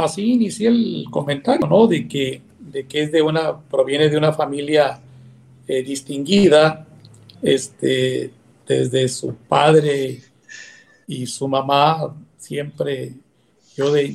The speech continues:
de niño los veía a ellos muy participativos. Y yo creo que la familia Vargas Aguiar en, en este estado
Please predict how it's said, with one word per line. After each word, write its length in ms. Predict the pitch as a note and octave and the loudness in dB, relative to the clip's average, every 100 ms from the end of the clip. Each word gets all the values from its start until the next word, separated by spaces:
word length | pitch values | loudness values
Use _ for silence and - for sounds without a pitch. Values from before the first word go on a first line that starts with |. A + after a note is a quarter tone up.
| C3 | -6
de 120 | C3 | -6
niño 300 | C#3+ D#3 D3+ | -4 0 0
los 160 | D3 C3+ | 0 -2
veía 340 | C3+ C3 C3+ | -2 -2 0
a 80 | C3+ | 0
ellos 280 | C3+ C3+ C3 | 0 -6 -6
muy 180 | B2+ C3+ | -6 -4
participativos. 1120 | - C3+ - B2+ C3+ D3 - A3+ C3 A2 - - _ _ _ _ _ _ - | -2 -2 -4 -8 -2 0 2 4 6 4 2 -12 _ _ _ _ _ _ -6
Y 440 | D3+ D3 D3 C#3+ | -2 -2 -2 -2
yo 160 | D3+ G3+ | 2 2
creo 400 | A#3+ B3+ B3 B3 | 6 6 6 4
que 440 | G3 F3 C#3 C3 - _ _ _ _ _ _ _ _ _ _ _ - | -4 -4 -4 -10 -16 _ _ _ _ _ _ _ _ _ _ _ -6
la 200 | D#3 D3 | -4 -4
familia 440 | D#3 E3 G#3 A3 | -4 -4 -2 0
Vargas 440 | F3+ F#3+ G3 F#3+ D#3 | 2 0 0 -2 -2
Aguiar 520 | C#3+ C#3 D3 D#3 D#3 - _ _ _ _ _ _ - | -6 -2 -4 -4 -10 -18 _ _ _ _ _ _ -12
en, 960 | C#3+ C3+ B2+ B2+ B2+ B2 A#2+ B2 - _ _ _ _ _ _ | -10 -10 -12 -14 -12 -12 -14 -14 -16 _ _ _ _ _ _
en 160 | - D#3+ | 0 2
este 260 | G3 - | 2 2
estado 560 | E3 - D3 D3+ F3 | 0 2 2 4 2